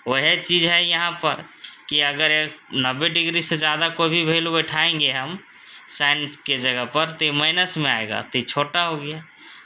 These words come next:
और जब छोटा हो गया तो इसको हम लोग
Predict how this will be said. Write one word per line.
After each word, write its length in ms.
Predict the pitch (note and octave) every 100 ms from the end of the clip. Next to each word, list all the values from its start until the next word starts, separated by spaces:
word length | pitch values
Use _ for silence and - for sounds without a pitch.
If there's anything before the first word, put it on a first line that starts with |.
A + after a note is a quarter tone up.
| A#2+
और 100 | A#2
जब 200 | C3 A#2+
छोटा 400 | - D3+ F3+ F#3
हो 180 | F3+
गया 280 | D#3+ B2+ G#2 F#2+ -
तो 60 |
इसको 260 | B2 A#2+ -
हम 300 | B2+ C3+ D3 D3
लोग 320 | E3+ G#3 G3+